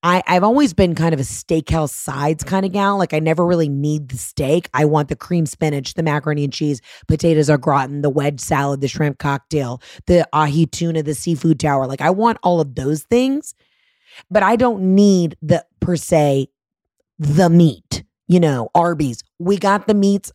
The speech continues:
I don't want it. I want the curly fries with the horsey sauce.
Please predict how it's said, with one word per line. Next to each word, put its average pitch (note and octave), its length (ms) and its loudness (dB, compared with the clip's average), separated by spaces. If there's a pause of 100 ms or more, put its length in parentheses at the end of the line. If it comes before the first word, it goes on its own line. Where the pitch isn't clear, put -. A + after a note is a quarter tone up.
(120)
I D#3+ 140 2
don't A#3+ 340 0 (140)
want D#3 380 2
it. D#2+ 160 -20 (320)
I E3 120 2
want G3 240 0
the F#3 80 -6
curly A3 500 0
fries C#3 400 -4
with C#3+ 100 -10
the F#3 100 0
horsey A3 460 0
sauce. - 560 -8